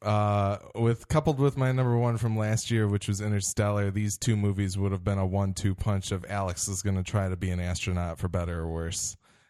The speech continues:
if, if they would have come out at a little bit more of a formative time in my life. But this movie encapsulates pretty much everything that I stand for as a scientific person. And, um,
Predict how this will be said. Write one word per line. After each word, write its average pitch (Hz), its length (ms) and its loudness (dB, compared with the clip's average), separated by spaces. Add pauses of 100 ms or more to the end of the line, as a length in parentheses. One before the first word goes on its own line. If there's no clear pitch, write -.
(220)
if, 98 260 -2
if 104 80 -4
they 95 120 2
would 90 140 2
have 90 100 -6
come 98 200 2
out 87 240 -2
at 92 120 -2
a 90 40 -4
little 90 220 -4
bit 87 160 -4
more 90 180 2
of 87 60 -2
a 85 80 -4
formative 90 520 0
time 87 360 0
in 87 80 0
my 85 140 -2
life. 82 360 -4 (540)
But 95 340 0 (1800)
this 139 420 4
movie 135 480 4
encapsulates 117 840 0
pretty 127 220 0
much 113 240 2
everything 101 540 2
that 92 120 2
I 95 320 0
stand 95 500 2
for 95 380 0
as 90 220 -2
a 87 40 -4
scientific 92 760 0
person. 90 520 0 (340)
And, 92 460 0 (220)
um, 90 640 -2